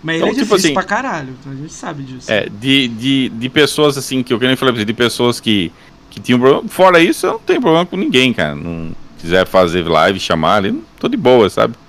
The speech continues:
Speaker 2: Não tenho, eu só, eu só, eu só fico pensando, né, esse, que nem esse, eu só fico pensando que, é, as pessoas têm que ter um interesse, porque que, a ideia é boa, sua ideia é legal pra caramba. Agora, como você vai organizar isso, já é outros quinhentos. Você vai virar
Speaker 1: Não.
Speaker 2: meio que um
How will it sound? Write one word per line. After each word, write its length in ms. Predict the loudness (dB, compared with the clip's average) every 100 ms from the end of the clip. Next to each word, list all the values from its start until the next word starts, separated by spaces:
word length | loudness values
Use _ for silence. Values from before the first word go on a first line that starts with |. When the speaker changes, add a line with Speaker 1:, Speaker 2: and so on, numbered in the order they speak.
| -20 -20 -8
Speaker 2:
Não 160 | -4 0
tenho, 520 | 2 4 2 0 -2 -10 -20 -20 0
eu 100 | 0
só, 360 | 4 6 6 6
eu 160 | 2
só, 1040 | 0 4 8 8 8 6 6 4 0 -4 -12 -20 -20 _ -20 _
eu 80 | -2
só 140 | 0
fico 220 | 0 0
pensando, 580 | 2 2 2 2 4 2
né, 240 | -2 -2
esse, 160 | -4 -6
que 100 | -6
nem 80 | -6
esse, 120 | -4
eu 340 | -2 -2 -2
só 140 | -4 -2
fico 180 | -2 0
pensando 480 | 2 2 2 0
que, 340 | 0 0 0 -2 -12 _ _ _ -4
é, 340 | 0 2 2
as 160 | 0 0
pessoas 260 | -2 -2 0
têm 120 | 0
que 40 | 0
ter 60 |
um 100 | 0
interesse, 420 | 2 2 4 2
porque 300 | 0 -2 -2
que, 180 | -2 0
a 240 | 2 4 4
ideia 340 | 4 4 4
é 20 |
boa, 300 | 4 4 4
sua 140 | 4 2
ideia 180 | 4 4
é 40 |
legal 240 | 4 2
pra 100 | 2
caramba. 300 | 2 2 2
Agora, 220 | 2 2 2 -10 _
como 220 | 0 0
você 120 | 0 6
vai 160 | 6
organizar 640 | 6 4 2 2 4 4 4
isso, 300 | 0 -4 -2
já 60 |
é 40 | -2
outros 180 | -2
quinhentos. 320 | -6 -4 -4 -2
Você 100 | 2
vai 120 | 4
virar 200 | 6 4
Speaker 1:
Não. 60 |
Speaker 2:
meio 200 | 4 0
que 80 | 0
um 480 | -2 -2 -4 -6